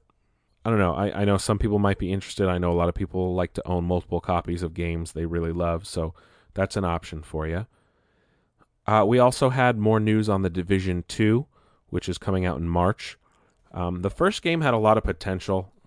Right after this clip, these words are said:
uh, had a lot of stuff that I liked. I, I played with quite a bit of friends, uh, regularly. That was one of the last few games I,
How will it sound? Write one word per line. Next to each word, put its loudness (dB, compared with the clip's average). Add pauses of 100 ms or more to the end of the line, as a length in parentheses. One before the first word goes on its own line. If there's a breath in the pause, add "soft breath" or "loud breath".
(380)
uh, -6
had -4
a 0
lot 2
of -10
stuff -4
that -6
I -2
liked. -6
I, -6 (180)
I -8
played -2
with -8
quite -2
a -2
bit -4
of -8
friends, -4 (760 soft breath)
uh, -2
regularly. 0
That -2
was -8
one 0
of -2
the -2
last 0
few -6
games -4
I, -6